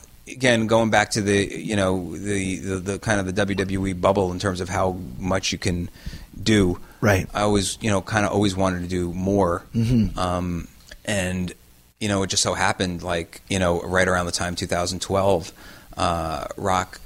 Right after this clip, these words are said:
Speaker 1: um, you know, started his production company, Seven Bucks Productions,
Speaker 2: Mm-hmm.
Speaker 1: with, uh, with, with Danny, and they, you know,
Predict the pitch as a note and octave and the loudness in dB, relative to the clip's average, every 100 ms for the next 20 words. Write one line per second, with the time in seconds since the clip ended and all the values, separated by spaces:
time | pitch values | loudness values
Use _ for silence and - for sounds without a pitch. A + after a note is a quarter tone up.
0 | - - F2+ E2+ E2+ F2 E2 - - - | -18 -6 -2 0 -2 -4 -8 -12 -14 -20
1 | - - G#2+ F2+ - F2+ E2+ E2 - - | -20 -10 -6 -2 2 2 2 -4 -10 -10
2 | F#2 E2+ - - - G#2 G#2+ A2+ - D#2+ | -8 -6 -8 -12 -2 0 0 -2 -4 -6
3 | D2+ D#2+ - - - - - G#2 F2+ E2+ | -6 -8 -8 -10 -20 -16 -2 0 0 0
4 | E2 - - F#2+ A2 - E2+ D#2+ - G#2+ | -2 -2 -2 0 0 0 -4 -4 -4 2
5 | G#2+ G#2+ F2 E2 D#2+ D2+ D#2+ F2 E2+ F2+ | 6 6 4 0 -2 -2 -4 -4 -4 -6
6 | - G2+ A2 G#2+ B1+ - F#2+ F2 F2 F2 | -4 -2 0 -2 -4 -6 -4 -2 -4 -6
7 | - - - - - G2 F2+ F2+ F2+ - | -10 -20 -20 -14 -2 2 2 2 -2 -4
8 | - - G2+ F2+ E2+ E2+ - | -10 -4 0 2 0 -2 -6